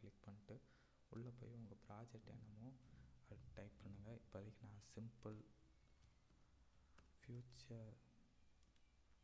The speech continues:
ஃபியூச்சரிஸ்டிக் கால்குலேட்டர்னு நான் கொடுக்குறேன். நீங்க டைப் ஓவர் பண்ணா அதுவே கண்டுபிடிச்சிடும். சிம்பிள் ஃபியூச்சரிஸ்டிக் கால்குலேட்டர் கொடுத்து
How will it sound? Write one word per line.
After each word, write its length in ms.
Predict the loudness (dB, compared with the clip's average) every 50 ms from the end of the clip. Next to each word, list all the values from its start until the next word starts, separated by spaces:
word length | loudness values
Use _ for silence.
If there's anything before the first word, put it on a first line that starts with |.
| -12 -12 -8
ஃபியூச்சரிஸ்டிக் 1400 | -4 -4 -4 -4 -2 -2 -2 0 -2 -2 -4 -6 -8 -10 -10 -10 -12 -12 -12 -10 -4 2 2 2 2 0 -6 -8 -8 -8 -10 -10 -10 -12 -14 -14 -14 -12 -12 -12 -12 -12 -10 -10 -10 -10 -10 -12 -14 -14 -14 -14 -14 -14 -14 -12 -12 -12 -12 -12 -12 -12 -12 -12 -12 -12 -12 -12 -12 -12 -12 -12 -12 -12 -12 -12 -12 -14 -14 -12 -12 -12 -12 -10 -12 -10 -10 -10 -10 -10 -10 -10 -10 -8 -8 -8 -6 -6 -6 -6 -6 -8 -8 -8 -10 -10 -10 -12 -12 -12 -12 -12 -12 -10 -8 -8 -4 0
கால்குலேட்டர்னு 960 | 2 2 2 2 0 -2 -2 -2 0 2 2 2 0 2 2 2 2 2 2 2 2
நான் 160 | 0 0 0 -2 -2 -4 -8 -8
கொடுக்குறேன். 420 | -4 -4 -4 -2 2 2 2 2 2 0 -2
நீங்க 160 | -2 0 2 2 2
டைப் 240 | 2 2 4 6
ஓவர் 180 | 6 6 6 6 4 2
பண்ணா 180 | 2 2 2 4 4 2
அதுவே 180 | 2 2 0 0
கண்டுபிடிச்சிடும். 580 | 0 0 0 0 0 0 -2 -2 -2 -2 -2 -4 -6 -8 -8 -10 -10 -12 -12 -10 -10 -10 -10 -8 -8 -10 -8 -8 -10 -8 -8 -10 -10 -10 -10 -10 -10 -10 -10 -10 -10 -10 -10 -8
சிம்பிள் 320 | -6 -4 -2 0 0 -2
ஃபியூச்சரிஸ்டிக் 580 | -2 -2 -4 -4 -4 -6 -8 -8 -8 -8 -6 -4 -2
கால்குலேட்டர் 500 | -2 0 0 -2 -2 -2 0 0 0 0
கொடுத்து 240 | 0 2 4 4